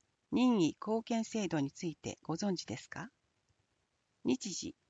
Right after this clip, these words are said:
十二月一日金曜日、十四時から十六時。会場、十三時三十分。場所、中央公民館一階大ホール。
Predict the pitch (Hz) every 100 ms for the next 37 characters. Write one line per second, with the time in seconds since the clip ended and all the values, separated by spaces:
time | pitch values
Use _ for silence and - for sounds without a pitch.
0 | _ _ _ - 175 240 254 247 240 -
1 | - 208 220 190 180 - 151 - _ -
2 | 233 233 202 151 - - - _ _ _
3 | _ _ 190 247 269 208 175 156 139 123
4 | - - 160 208 214 190 - 165 - -
5 | _ _ _ _ _ _ - - 226 220
6 | 214 196 - _ _ - 233 269 262 240
7 | 170 - - 190 185 165 - - 101 -
8 | _ _ _ _ _ _ _ _ 160 170
9 | - 190 - _ _ _ _ - - 262
10 | 254 254 - 254 247 233 160 - 127 -
11 | - 143 - 180 165 147 - 175 220 -
12 | 180 113 -